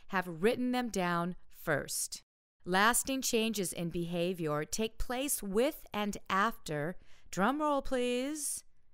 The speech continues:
repetition. You've probably heard this. It takes at least three weeks to change an old habit and create a new one. Well, it's true. We now have neurological-based data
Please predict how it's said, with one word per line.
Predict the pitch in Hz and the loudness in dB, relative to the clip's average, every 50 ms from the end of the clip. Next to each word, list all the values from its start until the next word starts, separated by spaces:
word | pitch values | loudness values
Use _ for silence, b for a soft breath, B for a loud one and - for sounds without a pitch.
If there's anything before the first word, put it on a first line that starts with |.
| b b b b b b b | b b b b b b b
repetition. | 180 220 247 262 - 320 - - - 381 415 403 - 320 254 196 156 143 151 b b b b b b | 6 8 8 8 8 4 0 2 4 4 4 4 2 2 2 2 0 0 -4 b b b b b b
You've | b 214 233 214 - - | b -2 -2 -2 2 2
probably | - 233 226 233 269 254 262 240 233 | 4 4 4 4 2 2 2 0 0
heard | 190 196 185 170 160 | 2 2 0 0 0
this. | 175 - - - - - - B B B B | -4 -8 -6 -4 -4 -4 -4 B B B B
It | B 208 202 - | B -4 -2 0
takes | 233 240 240 - - | 0 0 0 0 0
at | 277 - | -2 0
least | 214 220 220 202 - - - - - - - | 0 0 0 0 -2 -4 -4 -6 -14 -10 -6
three | 208 208 233 254 294 302 | -2 0 0 2 2 0
weeks | 254 254 196 156 - - - - - | 2 2 0 0 0 -2 -4 -6 -4
to | - - 220 208 202 208 208 | -6 -4 -4 -2 -2 -2 -2
change | - - 208 196 202 208 220 208 | -2 -2 -2 0 -2 -2 -2 -2
an | 208 190 185 - | -2 -4 -4 -2
old | - 170 175 214 - | -2 -2 -2 -2 -2
habit | - 190 165 160 170 202 - - | 0 0 0 0 0 -2 -6 -4
and | - 185 196 | -6 -6 -6
create | - - 180 160 160 170 196 | -4 -2 -2 0 0 0 0
a | 214 | -2
new | 247 302 | -2 -2
one. | 330 254 175 143 - 104 - B B B B B B B B B | -2 -2 -2 -2 -4 -6 -12 B B B B B B B B B
Well, | 233 254 - - | 2 2 2 2
it's | 320 - - | 2 0 0
true. | - - - 370 440 427 269 170 147 147 b b b b b b b b | 0 2 4 4 4 6 4 4 2 -2 b b b b b b b b
We | 202 202 196 | -2 -2 0
now | 190 185 180 185 208 226 | 0 2 2 2 0 0
have | 214 202 180 165 165 | 0 -2 -2 -2 -2
neurological-based | 170 170 180 190 185 170 165 165 165 175 190 - - - - 269 - - 185 175 180 196 - - - - - - - | -2 -2 -2 0 0 0 0 -2 -2 -2 -4 -4 -6 -4 -4 -6 -4 -2 0 0 0 0 -2 -4 -6 -8 -14 -16 -12
data | 151 - 175 170 165 156 151 139 139 - | -6 -2 0 0 0 0 -2 -4 -6 -6